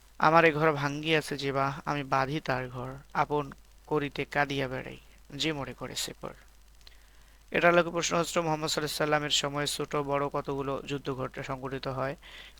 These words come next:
কুরাইশরা কেন মোহাম্মদ সাল্লামকে বয়কট করেছিল, ব্যাখ্যা করো।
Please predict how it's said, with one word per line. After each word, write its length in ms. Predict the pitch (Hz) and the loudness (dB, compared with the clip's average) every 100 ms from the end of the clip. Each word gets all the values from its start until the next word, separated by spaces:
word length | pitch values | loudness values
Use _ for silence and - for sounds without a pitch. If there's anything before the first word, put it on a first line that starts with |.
| - | 0
কুরাইশরা 380 | 165 156 - 156 | 4 6 6 4
কেন 280 | 160 156 156 | 4 4 4
মোহাম্মদ 260 | 147 143 | 0 -2
সাল্লামকে 440 | - 147 143 135 135 | -2 0 0 -2 -4
বয়কট 360 | 135 131 139 | -4 -4 -6
করেছিল, 400 | - 127 - 135 | -6 -6 -6 -6
ব্যাখ্যা 300 | 131 127 131 | -6 -8 -10
করো। 220 | - 131 | -12 -12